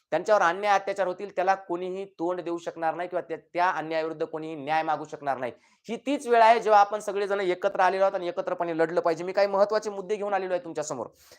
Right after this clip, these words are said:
आणि या प्रत्येक मुद्द्यावर आज आपल्याला बोलायचं आहे. बघा, सगळ्यात महत्त्वाची गोष्ट की या लढ्यातून काय मिळालं, मी तुम्हाला सांगितलं, काहीच मिळालं नाही. पन्नास टक्केच्या वरचं फक्त दहा टक्के आरक्षण मिळालेलं आहे, ते एससीबीसी मधून ते टिकेल की नाही माहीत नाही, ईडब्ल्यूएस गेलेलं आहे.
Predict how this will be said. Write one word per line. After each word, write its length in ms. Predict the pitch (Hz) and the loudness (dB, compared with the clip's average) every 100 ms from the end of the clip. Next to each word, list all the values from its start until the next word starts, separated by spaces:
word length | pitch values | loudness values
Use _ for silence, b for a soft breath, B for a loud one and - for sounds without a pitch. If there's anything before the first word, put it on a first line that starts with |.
| b | b
आणि 160 | 147 196 | 4 4
या 80 | |
प्रत्येक 340 | 202 208 - 214 | 4 0 0 -2
मुद्द्यावर 320 | 202 208 208 | 4 8 10
आज 120 | 202 | 10
आपल्याला 240 | 196 196 190 | 6 4 2
बोलायचं 380 | 185 185 180 | 6 4 4
आहे. 80 | 123 - b b | -4 -6 b b
बघा, 140 | 196 214 | 4 4
सगळ्यात 320 | 196 214 214 | 6 4 4
महत्त्वाची 340 | 214 220 208 | 2 2 0
गोष्ट 240 | 208 208 214 | -4 -2 -6
की 160 | 202 | 2
या 120 | 202 | 2
लढ्यातून 340 | 202 202 208 202 | 4 2 2 2
काय 180 | 196 202 | 2 4
मिळालं, 260 | 202 202 | 2 2
मी 80 | 202 | -2
तुम्हाला 240 | 196 202 | -4 -2
सांगितलं, 320 | 196 202 196 185 | -2 -4 -6 -2
काहीच 260 | 180 190 | -2 -4
मिळालं 240 | 202 202 196 | 0 0 0
नाही. 120 | 185 | -4
पन्नास 260 | 190 196 196 | -4 -4 -6
टक्केच्या 240 | 185 190 | -4 -2
वरचं 200 | 190 190 | -2 -6
फक्त 180 | 190 185 | -10 -6
दहा 200 | 185 170 | -2 -2
टक्के 300 | 180 - 196 208 b b | -2 -10 -12 -12 b b
आरक्षण 340 | 143 185 208 196 | 0 0 -2 -4
मिळालेलं 360 | 196 196 196 | 0 2 2
आहे, 100 | 202 | 2
ते 160 | 202 190 | 0 -6
एससीबीसी 360 | 190 190 190 196 | -6 -10 -10 -8
मधून 240 | 190 190 | -8 -8
ते 60 | 185 | -10
टिकेल 280 | 196 196 | -8 -8
की 80 | 196 | -4
नाही 120 | 196 | -2
माहीत 200 | 190 190 | -2 -2
नाही, 160 | 196 185 | -2 -2
ईडब्ल्यूएस 420 | 180 185 190 196 | -2 -2 -4 -4
गेलेलं 300 | 190 190 196 | -6 -2 4
आहे. 140 | 190 | 4